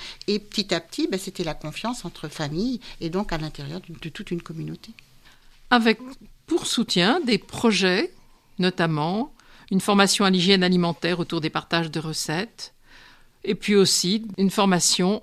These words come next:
Speaker 2: à l'hygiène tout court, au point que dans un village où d'un côté on avait le vieux village chrétien, de l'autre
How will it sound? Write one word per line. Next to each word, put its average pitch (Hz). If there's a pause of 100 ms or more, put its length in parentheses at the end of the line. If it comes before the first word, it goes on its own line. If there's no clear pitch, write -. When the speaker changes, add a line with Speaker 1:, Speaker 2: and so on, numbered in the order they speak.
Speaker 2:
à 180
l'hygiène 180
tout 180
court, 190 (360)
au 180
point 196
que 170 (640)
dans 190
un 196
village 196 (480)
où 175
d'un 180
côté 190
on 175
avait 165
le 170
vieux 156
village 202
chrétien, 185 (440)
de 175
l'autre 175